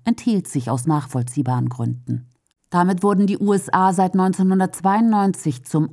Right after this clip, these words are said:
einunddreißigsten Mal in der U N einhellig verurteilt und der Verletzung der U-N-Charta und der internationalen Rechtsprinzipien beschuldigt.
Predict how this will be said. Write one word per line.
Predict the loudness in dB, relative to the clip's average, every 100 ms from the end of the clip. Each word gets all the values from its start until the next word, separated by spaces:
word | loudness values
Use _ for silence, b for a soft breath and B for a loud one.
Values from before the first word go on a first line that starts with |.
| 0
einunddreißigsten | 2 2 0 0 0 0 0 -8 -4 0
Mal | 4 4 4 4
in | 2
der | 2 0
U | 0 0
N | 2 2 2 0
einhellig | 2 2 2 0 -2 0
verurteilt | -2 0 -2 -2 -2 -2 -2 -8 -4
und | -2 0
der | 0
Verletzung | 0 0 -2 0 0
der | 0 0
U-N-Charta | 0 2 0 2 2 2 0 0 0 -4 B B
und | -2
der | 0
internationalen | 0 2 2 0 0 2 2 2
Rechtsprinzipien | -2 -6 -6 -2 -2 -2 -4 -2 -2
beschuldigt. | -2 -4 -6 -6 -10 -14 -20